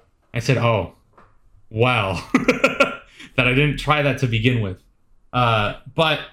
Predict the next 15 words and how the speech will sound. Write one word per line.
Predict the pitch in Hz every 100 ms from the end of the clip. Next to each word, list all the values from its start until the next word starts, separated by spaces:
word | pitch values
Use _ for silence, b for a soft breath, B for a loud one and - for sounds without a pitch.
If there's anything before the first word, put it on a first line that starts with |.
| _
the | 131 123
game | 147 170 180 160 147
is, | 143 131 101 - - _ _ _ _ _ _ 135
oh | 139
my | 104
God. | 92 107 92 85 - _ _ _ _ _ _ _ _ _ _ _
Oh | 170
my | 202 120
God. | - 165 123 87 - _ _ -
It | 226
is, | 214 - - 156
like, | 147 123 -
legitimately | 147 147 117 123 165 160 127 120 101
the | 98 117
craziest, | - - - 151 156 185 214 226 254 - -